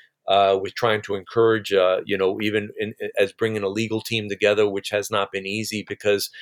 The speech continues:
taking on the mandates at face value has been very hard. Um, but I have found that really when you begin to take a stand, people,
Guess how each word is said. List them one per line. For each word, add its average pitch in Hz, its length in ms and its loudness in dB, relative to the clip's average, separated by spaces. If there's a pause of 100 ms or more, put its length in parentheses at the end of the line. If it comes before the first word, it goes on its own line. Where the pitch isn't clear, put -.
(220)
taking 117 380 0
on 107 180 0
the 95 100 -2
mandates 104 500 0
at 92 100 -6
face 98 320 0
value 101 380 2
has 98 160 -2
been 95 200 -6
very 98 260 2
hard. 98 420 4 (500)
Um, 101 220 0
but 104 140 4
I 92 60 2
have 113 280 0
found 127 380 2
that 104 240 4
really 117 500 2 (280)
when 113 120 -4
you 117 80 -2
begin 127 300 0
to 123 100 0
take 127 240 -2
a 104 60 -2
stand, 120 540 -4
people, 120 440 -4